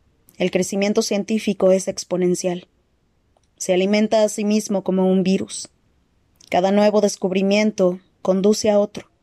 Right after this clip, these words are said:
A la humanidad le llevó miles de años progresar de la rueda al coche, pero solo unas décadas del coche al espacio. Ahora medimos el progreso científico en semanas.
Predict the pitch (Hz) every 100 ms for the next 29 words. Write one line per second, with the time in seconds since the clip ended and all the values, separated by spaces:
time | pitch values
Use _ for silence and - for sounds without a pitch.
0 | _ _ _ _ _ _ - 185 185 190
1 | 190 214 233 240 226 208 208 214 226 226
2 | 214 202 208 202 - 196 190 185 208 196
3 | 208 196 196 196 196 190 185 196 196 -
4 | 190 _ _ _ _ _ _ - 185 185
5 | 226 240 247 247 226 233 233 214 202 196
6 | 190 208 208 190 185 180 - 185 - 208
7 | _ _ _ _ _ _ _ _ _ _
8 | _ _ _ _ _ _ _ - 196 240
9 | 269 262 262 262 226 220 208 214 220 220
10 | 202 202 214 214 208 196 190 190 190 -
11 | - -